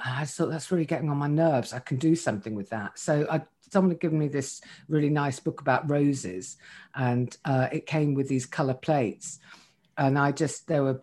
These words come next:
there, and I, I kind of just painted the boiler door pink, and then I, um, used that,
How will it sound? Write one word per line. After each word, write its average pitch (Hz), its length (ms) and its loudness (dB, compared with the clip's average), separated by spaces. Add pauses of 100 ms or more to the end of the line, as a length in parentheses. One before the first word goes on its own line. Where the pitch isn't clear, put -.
(180)
there, 147 260 0
and 143 140 0
I, 139 240 2
I 143 160 -2 (260)
kind 175 240 2
of 135 140 -4
just - 360 -6
painted 175 360 0
the 139 180 0 (240)
boiler 147 220 2
door 131 260 -2
pink, 107 380 -4 (400)
and 143 120 0
then 143 240 2
I, 135 520 0
um, 131 500 0 (220)
used 143 320 2
that, 131 420 0